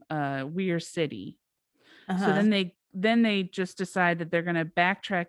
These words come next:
Speaker 1: and go to Weir City
Speaker 2: Okay.
Speaker 1: and head 'em off at the pass. So then they get to the,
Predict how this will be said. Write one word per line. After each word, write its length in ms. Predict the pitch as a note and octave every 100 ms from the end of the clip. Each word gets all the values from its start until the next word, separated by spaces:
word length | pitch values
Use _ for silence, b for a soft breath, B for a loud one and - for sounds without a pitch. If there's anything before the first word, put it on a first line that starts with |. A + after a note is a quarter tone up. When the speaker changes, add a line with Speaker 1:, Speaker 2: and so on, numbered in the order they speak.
| A#2+
Speaker 1:
and 140 | D#3
go 220 | D#3+ E3+ E3+
to 160 | F3+
Weir 220 | D#3+ D3+
City 540 | D3 - E3+ B2+ - E3 _ b b
Speaker 2:
Okay. 180 | G#3 G3+
Speaker 1:
and 160 | E3+ F3+
head 220 | F3+ F3
'em 120 | F3
off 160 | E3 D#3+
at 120 | D#3+
the 60 | D3
pass. 340 | E3+ D3 -
So 60 | F3
then 180 | F3 F3
they 140 | E3
get 300 | D#3 G#3 G#3
to 120 | -
the, 420 | F#3+ F3+ E3 D#3+